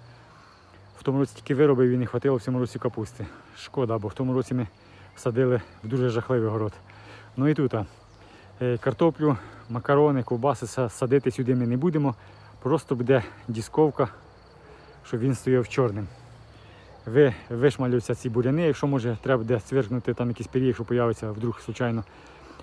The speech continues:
Але його тут немає, бо я тоді виробив його. Але вдруг, то цвіркнем, розробимо і все. Ви просто подивіться, що ці собацюри наробили. Дивіться, на чому вона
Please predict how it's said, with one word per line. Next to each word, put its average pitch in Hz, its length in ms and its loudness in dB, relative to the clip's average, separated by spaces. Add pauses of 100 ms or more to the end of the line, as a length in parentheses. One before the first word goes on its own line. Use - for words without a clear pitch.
Але 127 180 2
його 131 100 6
тут 113 140 -10
немає, 135 240 2
бо 117 100 0
я 120 80 2
тоді 120 240 -2
виробив 123 340 2
його. 117 220 -2 (1000)
Але 117 180 -2
вдруг, 135 340 0
то 117 180 -4
цвіркнем, 143 480 -4
розробимо 123 420 0 (1120)
і 117 80 -4
все. 113 280 -6 (1900)
Ви 120 140 -2
просто 143 380 0
подивіться, 143 520 0
що 135 140 -4
ці 123 160 -6
собацюри 127 500 0 (1500)
наробили. 120 500 0 (880)
Дивіться, - 220 -4
на 131 80 0
чому 135 240 0
вона 131 200 -2